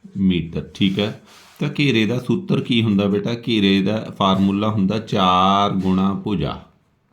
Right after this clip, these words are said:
ਚਾਰ ਗੁਣਾ ਭੁਜਾ ਬਰਾਬਰ ਇੱਕ ਸੌ ਚੁਤਾਲੀ,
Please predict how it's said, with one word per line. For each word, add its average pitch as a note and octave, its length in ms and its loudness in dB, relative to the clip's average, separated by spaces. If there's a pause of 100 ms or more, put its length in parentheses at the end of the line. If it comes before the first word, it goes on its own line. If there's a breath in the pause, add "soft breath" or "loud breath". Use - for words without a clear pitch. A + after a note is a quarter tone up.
(640)
ਚਾਰ G2 560 0
ਗੁਣਾ F#2+ 360 0
ਭੁਜਾ F2+ 680 -2 (1040)
ਬਰਾਬਰ F#2+ 420 -2
ਇੱਕ G#2+ 400 -6
ਸੌ A#2 220 -2
ਚੁਤਾਲੀ, A#2 600 -4